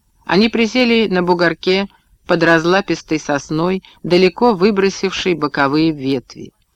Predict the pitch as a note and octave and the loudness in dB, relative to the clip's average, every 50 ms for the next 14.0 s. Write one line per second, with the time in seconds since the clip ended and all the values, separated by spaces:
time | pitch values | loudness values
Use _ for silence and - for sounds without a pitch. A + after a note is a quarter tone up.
0 | _ _ - - - E3 D#3+ D#3 D#3+ E3+ F3 F3 D#3+ D#3+ D#3+ - _ - E3+ F3 | _ _ -14 -8 -2 2 4 4 4 4 2 2 0 -2 -2 -2 _ -2 0 0
1 | F3 - - - E3 D#3+ - - E3 D#3 D3 D3+ D#3+ D#3 D3 D#3+ E3+ E3 D#3 C#3+ | 0 -2 -4 -6 -8 -8 -4 -4 -4 -4 0 0 0 0 2 2 0 0 2 0
2 | D#3 D3+ - E3 D#3 D3+ C#3+ - D3+ C#3 C3 D3+ F#3 F#3 - _ - F#3+ F#3+ E3+ | -2 -2 0 -2 -2 -2 -2 -4 -4 -4 0 0 -2 -2 -2 _ -4 -4 -4 -2
3 | C#3+ C3+ C3 - - - F#3+ G3+ - - - - F#3+ F#3 E3+ E3+ F#3+ F#3+ F3+ F3+ | -2 -4 -4 -4 -2 -2 -2 -2 -2 -4 -2 -2 -2 0 2 2 2 4 4 2
4 | F3+ F3 - F3+ F3+ E3+ - - F#3+ F#3 F3 - - - E3+ D#3+ _ - - - | 0 0 0 -2 -2 -2 0 0 0 0 0 -2 -6 -6 -6 -6 _ -14 -20 -20
5 | _ _ - B3+ C#4+ C4+ A3+ F3 - F3+ D#3+ D3+ F#3 G#3+ A3+ G#3+ - - G#3 - | _ _ 2 4 4 6 4 4 2 0 0 2 2 2 0 0 -2 -4 -6 -4
6 | - F3 E3 D#3+ F#3+ A3 A#3 A3+ A3 A3 G3+ - G3 D#3 D3+ D#3 C#3+ D3 D#3 E3 | 0 0 0 2 2 2 2 0 -2 -2 -2 -2 -4 -2 0 0 2 2 2 2
7 | E3+ E3+ E3+ - - - D#3+ D#3+ _ - C3+ A#2 A2+ A2+ - - - - _ _ | 0 -2 -4 -6 -6 -6 -6 -6 _ -2 -2 -2 -2 -4 -8 -10 -12 -12 _ _
8 | _ _ _ _ _ _ _ _ - D#3+ F3 F#3 G#3 A#3+ C#4 C#4 - - F3 - | _ _ _ _ _ _ _ _ 0 2 4 4 6 4 2 2 0 -4 -6 -4
9 | - - D#3 F3+ F#3+ G3 - _ _ - C#3 C3+ C#3+ C#3+ C3 B2+ C#3 D#3+ D#3 - | 0 0 2 2 2 0 -4 _ _ -14 -8 -2 0 0 0 2 0 -2 -2 -4
10 | - - - - - D3+ D3 - D3 C#3+ D3 - _ - A2+ A2+ A2 - _ _ | -14 -18 -14 -8 -8 -8 -6 -6 -4 -6 -6 -6 _ -12 -10 -10 -10 -12 _ _
11 | _ _ _ - _ _ _ _ _ _ _ _ _ _ _ - C3 D3+ D#3+ D3+ | _ _ _ -20 _ _ _ _ _ _ _ _ _ _ _ -6 0 0 2 2
12 | C#3+ C#3+ D#3 D3 D3 D3 D3 - - D3+ - _ - - G3 A3 - G#3+ G3+ G3+ | 2 0 -2 -2 -2 -4 -6 -6 -8 -10 -10 _ -2 0 0 0 0 -2 -4 -2
13 | F#3+ F#3 F3+ E3+ E3+ E3 E3 - _ - - C3+ B2+ A2 _ - A2 A2 - - | -2 -2 -2 -2 0 -2 -4 -6 _ -6 -4 -4 -4 -4 _ -12 -18 -18 -18 -20